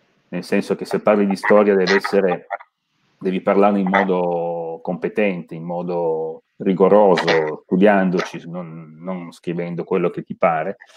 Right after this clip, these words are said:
Ecco, l-, la, l'evasione è, la,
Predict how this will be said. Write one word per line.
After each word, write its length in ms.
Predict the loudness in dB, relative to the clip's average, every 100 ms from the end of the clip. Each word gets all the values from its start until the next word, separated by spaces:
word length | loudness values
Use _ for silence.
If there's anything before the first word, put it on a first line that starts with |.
| -20 -20 _ _ _ _
Ecco, 440 | -2 -2 0 0 2
l-, 600 | 4 6 8 8 6 4 2 -2 -2
la, 680 | 2 4 2 0 -2 -6 -8
l'evasione 1040 | 4 4 8 6 8 6 8 4 2 0 -6 -4
è, 240 | -4 -4 _ _ -20 _ _
la, 160 | 0